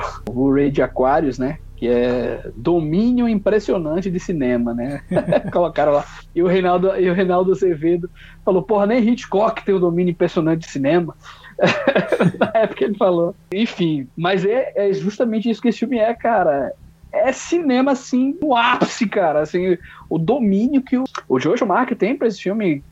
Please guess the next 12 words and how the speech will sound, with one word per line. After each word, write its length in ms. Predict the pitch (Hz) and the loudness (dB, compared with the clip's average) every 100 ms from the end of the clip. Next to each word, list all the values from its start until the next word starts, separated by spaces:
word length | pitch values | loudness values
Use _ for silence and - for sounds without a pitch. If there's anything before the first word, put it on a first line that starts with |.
| - | -4
e 120 | 196 | -4
com, 220 | - 202 | 0 -2
pega 380 | 170 160 - 240 | 0 2 2 2
lá 80 | 208 | 2
o 80 | 196 | 0
público, 680 | - 156 202 196 180 160 - | -2 -2 0 0 0 -2 -2
é 140 | 190 254 | -2 0
um 120 | 480 | -2
filme 640 | - 208 208 202 190 156 - - _ - | -2 0 0 2 0 -2 -10 -20 _ -8
que 120 | - | -2
ele 260 | 185 226 220 | 0 2 2
é, 320 | 175 143 | 2 2